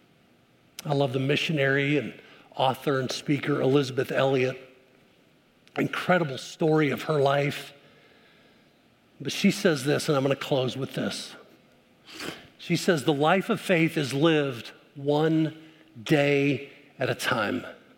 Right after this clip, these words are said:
And it has to be lived. Not always looked forward to as though the real living were around the next corner. It is today for which we are responsible. God still owns tomorrow."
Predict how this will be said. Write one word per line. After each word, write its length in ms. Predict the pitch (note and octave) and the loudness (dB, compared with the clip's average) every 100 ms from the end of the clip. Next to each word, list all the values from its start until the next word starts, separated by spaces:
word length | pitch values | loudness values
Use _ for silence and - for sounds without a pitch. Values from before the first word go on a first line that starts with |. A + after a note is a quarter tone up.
| _ _ _ _ _ _ - | _ _ _ _ _ _ -6
And 140 | - F#3+ | 2 4
it 100 | F#3 | 4
has 320 | - G3+ G#3+ | 2 2 2
to 100 | - | 4
be 140 | G3 | 6
lived. 520 | G3 A3 C#4+ - - - _ _ _ _ _ _ _ _ _ _ - - | 6 6 4 -2 -12 -18 _ _ _ _ _ _ _ _ _ _ -20 -2
Not 200 | G#3+ C4 | 4 4
always 400 | C4+ C4+ C4 F3+ | 6 6 6 4
looked 240 | F#3+ B3 - | 4 2 0
forward 440 | - A3+ C4 G#3+ | 2 4 4 2
to 220 | - G3 | 4 6
as 140 | F3+ B2+ | 6 6
though 240 | G3+ G3 - - | 4 4 0 -8
the 100 | D3 | 0
real 420 | E3 D3+ G#3 C4 F#3+ | 2 6 6 6 6
living 440 | E3+ E3+ F#3 E3 | 4 4 4 6
were 160 | E3+ D#3 | 4 4
around 260 | E3 F#3+ | 4 4
the 80 | F#3 | 4
next 320 | F#3 F3+ - | 2 0 -4
corner. 440 | - A3+ G3 B2 - - _ _ _ _ _ _ - - | -2 2 2 0 -8 -18 _ _ _ _ _ _ -10 2
It 100 | G#3+ | 4
is 180 | G3 | 4
today 720 | - - G3 A3 A#3+ G3+ D#3+ - - - | 0 0 4 4 4 4 2 -2 -10 0
for 140 | F3 | 4
which 280 | E3 F#3 - | 6 4 4
we 100 | F#3+ | 2
are 100 | E3 | 4
responsible. 880 | D3 - - E3+ F3 - C3 B2 G#2 - - _ _ _ - | 2 -2 0 2 2 0 -6 -4 -4 -8 -20 _ _ _ -8
God 300 | B2+ D#3+ D3+ | 0 2 2
still 360 | - - D#3 C#3 | -2 0 0 2
owns 500 | C#3 C3+ A#2 G2+ - - _ _ | 2 2 0 -4 -10 -18 _ _
tomorrow." 520 | - C#3 A#2 A#2 G#2 | -8 -2 0 0 -2